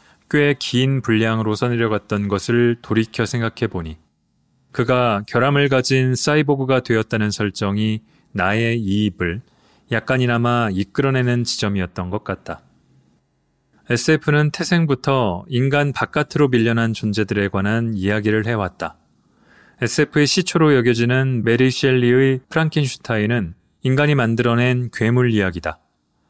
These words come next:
흉측한 외모를 가진 이 괴물은 인간의 언어와 지성을 습득하지만 인간으로 받아들여지지 못한다.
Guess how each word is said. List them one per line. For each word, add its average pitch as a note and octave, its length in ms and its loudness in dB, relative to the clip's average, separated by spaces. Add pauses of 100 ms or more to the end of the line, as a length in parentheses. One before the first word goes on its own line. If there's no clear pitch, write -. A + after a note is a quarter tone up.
(380)
흉측한 D#3 520 0
외모를 C3 400 4
가진 B2 280 2
이 A2+ 160 0
괴물은 A2+ 640 0 (280)
인간의 C3+ 320 2
언어와 A#2+ 460 2
지성을 A#2+ 440 0
습득하지만 A#2+ 920 -4 (300)
인간으로 B2+ 520 2
받아들여지지 A#2 720 -2
못한다. F2+ 540 -2